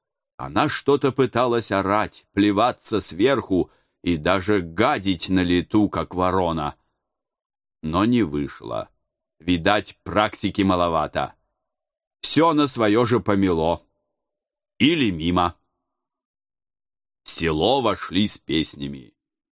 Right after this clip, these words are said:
Чуток усталые, да нельзя довольные и вовремя подхваченные бдительными казачьими дозорами.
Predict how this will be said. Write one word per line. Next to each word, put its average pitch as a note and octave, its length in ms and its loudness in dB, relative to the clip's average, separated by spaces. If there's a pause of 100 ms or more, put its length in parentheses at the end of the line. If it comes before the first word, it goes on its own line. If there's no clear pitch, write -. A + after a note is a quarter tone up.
(120)
Чуток C3 500 2
усталые, E2+ 840 0 (460)
да A2+ 160 4
нельзя A#2 480 2
довольные G2 920 2 (300)
и G2+ 140 2
вовремя C#3 640 4
подхваченные G2 840 0
бдительными G2+ 840 2
казачьими E2+ 760 -2
дозорами. D2 720 -4